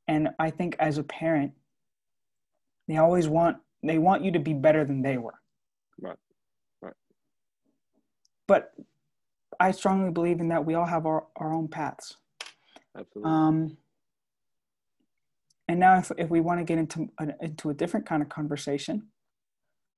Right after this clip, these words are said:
Speaker 1: uh, I also don't think college is what it's being sold to be.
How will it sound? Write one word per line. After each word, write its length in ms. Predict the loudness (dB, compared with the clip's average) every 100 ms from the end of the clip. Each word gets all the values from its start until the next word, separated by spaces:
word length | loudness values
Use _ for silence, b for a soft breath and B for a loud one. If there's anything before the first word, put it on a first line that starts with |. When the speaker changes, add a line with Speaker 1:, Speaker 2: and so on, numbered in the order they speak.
| _ -4
Speaker 1:
uh, 480 | 0 2 4 2 0 -8 _ _ _ _ _ -6
I 100 | 0
also 220 | 2 2 0
don't 200 | 0 0
think 200 | 0 -2 -8 _ _ _ _ -10
college 360 | -2 0 0 -2
is 180 | -4
what 120 | -2 -2
it's 180 | -4 -12 -20 _ _ -10
being 260 | -6 -4 -6
sold 460 | -8 -6 -6 -6
to 100 | -8
be. 300 | -6 -6 -8